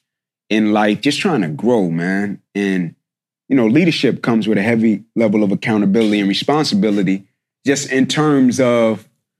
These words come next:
just figuring out the cats that you operate and you work with, right? And when you speak to validation and trust, I'll never forget when I was like, "Man, I gotta change my leadership model. I gotta be willing to support and then challenge."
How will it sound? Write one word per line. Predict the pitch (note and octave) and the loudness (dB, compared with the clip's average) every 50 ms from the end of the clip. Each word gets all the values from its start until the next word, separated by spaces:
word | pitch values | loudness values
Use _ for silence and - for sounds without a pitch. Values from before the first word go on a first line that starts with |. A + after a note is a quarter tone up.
| _ _ _ _ - | _ _ _ _ -4
just | D3 D3 D3 - | -2 -2 -2 0
figuring | - E3+ E3+ D#3 D#3+ D3+ D3 | 0 0 2 2 2 2 2
out | C3+ B2+ - | 2 0 -2
the | - A2+ | -4 -6
cats | - - D#3 C#3 A#2+ G#2+ - | -4 -2 -2 -2 -2 -4 -2
that | - A#2 A2+ - | -4 -2 0 0
you | B2+ A#2+ - | -2 -2 0
operate | - B2+ C3+ B2+ B2+ A#2+ A#2+ A#2 A2 - | -2 -2 -2 -2 -2 -2 0 0 0 -2
and | G2+ G#2 G#2 | -2 -4 -2
you | G2+ G2 | -2 -2
work | G2 D3+ F#3+ E3+ - - - | 0 0 0 0 -2 -4 -6
with, | G2 E2 - - | -6 -6 -4 -4
right? | G2 A#2 C3+ C#3 - C#3 - _ _ _ _ _ _ _ _ _ _ - | -2 0 0 0 -2 -4 -8 _ _ _ _ _ _ _ _ _ _ -2
And | A2+ A#2+ | 2 4
when | A#2 B2+ | 4 4
you | D3 C#3+ | 2 2
speak | - - - F3 D3+ - - | -2 -2 0 0 0 -2 -2
to | - C#3+ C#3 B2 A2+ G2+ | 0 2 2 4 4 2
validation | F2+ G#2+ B2+ C#3 C#3 C3+ C3 B2 C3 B2+ B2 - - A#2+ A2 G2+ - | 2 2 2 2 2 2 2 2 2 2 0 0 0 -2 -2 -2 0
and | F#2+ G2+ - | -2 -4 -2
trust, | - - E3+ D#3+ B2+ A2+ G2+ - - _ _ _ _ _ _ _ _ - | -2 0 0 2 2 0 -2 -6 -12 _ _ _ _ _ _ _ _ -4
I'll | G#2+ A#2+ B2+ | 0 2 2
never | C#3 D3+ C#3+ C#3 | 4 2 2 0
forget | C3+ - C#3 B2+ C#3+ C3 - - | 0 0 0 2 2 0 0 0
when | A#2 B2 | 0 0
I | B2 A#2+ | 2 2
was | A#2+ A2+ - | 0 0 0
like, | A#2+ A2+ A2 | 0 0 0
"Man, | G2 A2+ A#2 B2 | 2 2 2 2
I | A#2+ | 2
gotta | A#2+ B2+ A2+ A2 | 0 0 0 -2
change | - - C3 C3 B2+ A#2+ G2 | -2 -2 0 0 0 0 0
my | B2+ A2+ A2 | 0 0 2
leadership | A2+ C3+ D3 C3+ A#2+ - - B2 G2+ | 2 2 2 2 0 0 -2 -2 -2
model. | F#2+ G#2+ G2 F2+ D#2 D2+ - - _ _ _ _ _ _ _ - | -2 -2 -4 -4 -4 -8 -10 -14 _ _ _ _ _ _ _ -4
I | - | -2
gotta | G2+ C3 B2 B2+ A#2+ | 0 0 2 2 2
be | B2 B2 | 2 2
willing | A#2 B2+ C3 B2 A#2+ A2 | 4 2 2 2 0 0
to | - B2 A2+ | 0 -2 -2
support | - A2 - - - C#3+ C3 B2 - | -2 -4 -4 -2 0 0 0 0 0
and | G#2+ G#2+ G#2+ A2 | -2 -2 0 0
then | A2 A2 | 0 -2
challenge." | G#2+ - C3+ A2+ G2 E2 D2 - _ - - - | -2 -2 -2 -2 -4 -4 -8 -10 _ -20 -20 -20